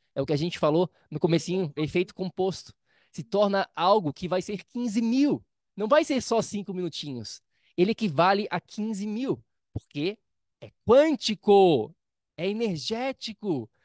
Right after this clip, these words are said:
É o s-, alguém aqui já ouviu falar nisso? Salto quântico? Isso é um salto quântico.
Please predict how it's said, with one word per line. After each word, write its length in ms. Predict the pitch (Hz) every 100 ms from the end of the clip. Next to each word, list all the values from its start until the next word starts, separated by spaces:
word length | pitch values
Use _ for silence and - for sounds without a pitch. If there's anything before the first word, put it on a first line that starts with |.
| _ _ _ -
É 60 |
o 60 | 180
s-, 200 | 160 -
alguém 320 | 185 190 226
aqui 100 | 247
já 100 | 214
ouviu 100 | 220
falar 240 | 220 185 175
nisso? 280 | 165 226 156
Salto 400 | - 185 220 180
quântico? 600 | - 180 247 - - _ _ _ _ _ _
Isso 220 | 226 233
é 40 | 247
um 60 |
salto 300 | 226 233 226
quântico. 520 | - 180 196 - -